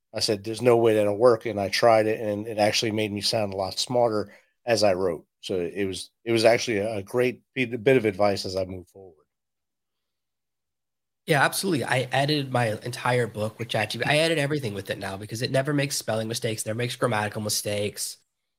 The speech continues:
Speaker 2: all of those things that slip through the cracks for us, those never happen with an A I tool because they're perfect. It never forgets a step in an order. So that ability to bring that in, the best place to use it in your business is anything that's repetitive.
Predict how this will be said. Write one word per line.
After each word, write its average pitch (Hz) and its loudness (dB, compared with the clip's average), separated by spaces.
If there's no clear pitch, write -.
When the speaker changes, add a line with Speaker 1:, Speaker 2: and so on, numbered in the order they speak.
Speaker 2:
all 139 4
of 147 -2
those 131 0
things 123 -2
that - -6
slip 127 -4
through 127 -4
the 110 -4
cracks 120 0
for 110 -2
us, 123 0
those 135 -2
never 120 -2
happen 107 -2
with 98 -10
an 98 -10
A 101 -6
I 92 -6
tool - -10
because 95 -10
they're 101 -8
perfect. - -2
It 117 0
never 139 2
forgets 127 -2
a 127 -4
step 117 -2
in 120 -2
an 113 -4
order. 104 -4
So 117 -2
that 139 0
ability 120 -2
to 98 -18
bring 101 -8
that 101 -2
in, 143 -2
the 127 -4
best 156 2
place 180 0
to 147 -4
use 131 0
it 120 0
in 113 -2
your 107 -4
business 104 -8
is 107 -8
anything 151 0
that's 135 0
repetitive. 101 -6